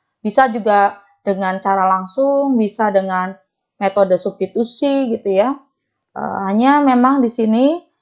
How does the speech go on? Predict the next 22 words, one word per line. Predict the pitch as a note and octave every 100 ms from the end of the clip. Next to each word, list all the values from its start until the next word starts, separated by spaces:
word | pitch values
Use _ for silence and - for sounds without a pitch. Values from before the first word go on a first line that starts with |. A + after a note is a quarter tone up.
| _
yang | - C4 C4+
terkena | C#4 C4 C4
integral | B3 B3 G#3 G#3+ A#3+ -
adalah | F#3 F3+ F3+ G#3 C#4 D#4 _ _ _
yang, | G#3+ A#3 C#4 E4 - _ _ _ _
eh, | G#3 G#3 G3+ G3 F#3+
variabelnya | A3+ A3+ B3 C#4 D#4
sama | D#4 C#4+ C#4
dengan | A3 A3 D4 C#4
parsialnya | A#3+ A#3 A#3+ A3+ A#3+ C4+ A#3 G3+ G3+
gitu, | G3+
ya. | G3+
Di | G3+
sini | G3+ C4
parsial | C4+ A#3 - A3 G#3+
Y. | G3+ G3 _ _ _ _ _ _ _ -
Maka | F#3+ - A#3 C#4
yang | C#4+ B3+
terkena | B3 A#3+ A#3
integral | A3+ A3+ G3 F#3+ G3+ C4+ D4+
itu | A3+ C4 C4+
Y. | A3+ - _